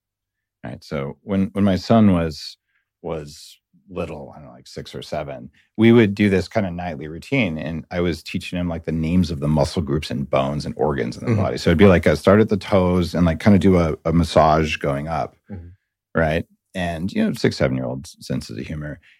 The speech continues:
Speaker 1: And we get up to his neck and we talked about thyroid, but I can't remember the word platysmus.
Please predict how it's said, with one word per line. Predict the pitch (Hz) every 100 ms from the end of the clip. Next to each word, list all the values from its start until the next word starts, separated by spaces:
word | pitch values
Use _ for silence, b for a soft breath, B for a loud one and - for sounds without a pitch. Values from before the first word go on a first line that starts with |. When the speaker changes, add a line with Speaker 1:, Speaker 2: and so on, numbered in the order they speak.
| -
Speaker 1:
And | 104
we |
get | 113 143
up | 170
to | 113
his | 95 85
neck | 104 - -
and | -
we | 87
talked | 92 95
about | 117 -
thyroid, | - 80 78 80 82
but | 92
I |
can't | 90 - 127 120
remember | 117 107
the | 101
word | 90 87 87
platysmus. | - 73 104 95 - - -